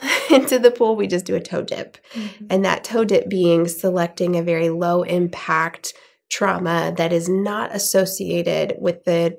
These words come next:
Speaker 1: traumatic memory networks that maybe they're coming in wanting to work on.
Speaker 2: Yeah.
Speaker 1: This is just simply a test run.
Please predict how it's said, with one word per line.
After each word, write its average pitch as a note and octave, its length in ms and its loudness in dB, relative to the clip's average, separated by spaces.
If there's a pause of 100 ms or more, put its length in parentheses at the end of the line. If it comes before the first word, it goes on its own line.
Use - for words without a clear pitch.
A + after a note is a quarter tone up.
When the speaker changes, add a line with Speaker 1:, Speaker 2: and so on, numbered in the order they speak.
Speaker 1:
traumatic E3+ 560 0
memory E3+ 240 2
networks E3+ 460 -4
that E3+ 140 -2
maybe E3 220 -2
they're D#3+ 140 -2
coming D#3+ 420 -2
in D#3 240 -4
wanting - 460 -6
to - 100 -6
work - 260 -8
on. - 280 -10 (100)
Speaker 2:
Yeah. F#3+ 160 -10 (160)
Speaker 1:
This G#3 200 -2
is G3 140 0
just F3+ 280 -4
simply F3+ 360 0
a D3 80 -2
test - 480 -6
run. F3+ 360 -6